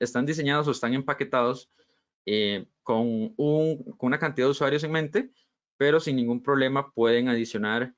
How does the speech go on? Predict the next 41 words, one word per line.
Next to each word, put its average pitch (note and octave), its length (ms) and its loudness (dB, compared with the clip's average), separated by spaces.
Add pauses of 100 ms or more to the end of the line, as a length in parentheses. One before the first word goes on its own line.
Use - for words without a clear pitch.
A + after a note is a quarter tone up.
(120)
en A2 160 -4
caso F#2 240 -6
de G#2 60 -8
que G2 80 -10
sean A#2 200 -4
más, D3 220 0
¿no? C#3+ 140 -4
En B2+ 60 -8
caso A#2+ 220 -2
de A#2+ 60 -12
que A2+ 100 -2
requieran A#2 500 -4 (300)
más A#2+ 520 0
licencias A#2 420 -6
para A2+ 280 -2
endpoint, C#3 540 -2
en A#2 140 -12
caso G#2 220 -8
de - 20 -12
que A2 160 -2
requieran G#2 400 -6
más A2 340 -4 (240)
licencias A2+ 400 -6
para G#2 200 -2
correo G2+ 180 -2
electrónico, D3 600 -2
para G2 140 -2
móvil, D3+ 400 0 (300)
se B2 140 -4
pueden A#2 260 0
agregar G#2+ 400 0
a - 20 0
este A2+ 160 -6
paquete A2 420 -6
de A#2 80 0
manera G2 340 -6
posterior C#3 360 -2
sin B2+ 120 -4
ningún G#2 220 -4
problema, A#2+ 460 0 (420)
eh, G2 340 -10